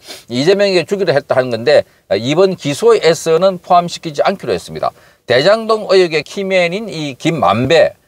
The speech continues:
그리고 이재명의 최측근인 정진상이 지금 여전히 입을 닫고 있다고 보니까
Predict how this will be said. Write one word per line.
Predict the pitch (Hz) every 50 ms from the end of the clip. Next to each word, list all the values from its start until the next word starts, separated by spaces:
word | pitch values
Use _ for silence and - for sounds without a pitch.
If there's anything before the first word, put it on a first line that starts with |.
| _ _
그리고 | - 170 180 175 175 196 190
이재명의 | 160 120 - 123 110 113 123 139 147 170 202 202 202 202 196 175 156
최측근인 | - - 160 - - 185 - 185 175 165 143 127
정진상이 | - 151 165 175 170 143 135 135 135 131 165 151 156 151 151 165 190 208 208 202 - _ _ - - 185
지금 | - 165 165 165 131
여전히 | 117 139 170 180 156
입을 | - - 185 214 214 214 214 208 185
닫고 | 196 190 175 - - 202 175
있다고 | 143 131 - - 123 113
보니까 | 95 98 101 90 - - 65 71 85